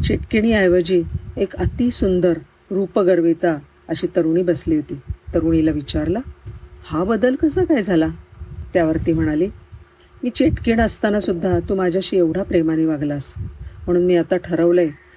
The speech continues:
की दिवसातला अर्धाच काळ मी चेटकिणीच्या रूपामध्ये राहीन आणि उरलेला अर्धा काळ त्या तरुण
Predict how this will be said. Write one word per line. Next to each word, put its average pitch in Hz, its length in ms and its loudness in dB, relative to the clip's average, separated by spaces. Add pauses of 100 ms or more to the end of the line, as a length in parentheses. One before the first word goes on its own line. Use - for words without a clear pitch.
(220)
की 233 60 0
दिवसातला 208 720 0
अर्धाच 185 500 -2
काळ 233 220 2
मी 233 100 0
चेटकिणीच्या 190 600 0
रूपामध्ये 165 440 0
राहीन 151 240 -2 (720)
आणि 180 140 0
उरलेला 190 640 0
अर्धा 170 280 -2
काळ 160 240 -4 (560)
त्या 185 100 2 (120)
तरुण 175 360 2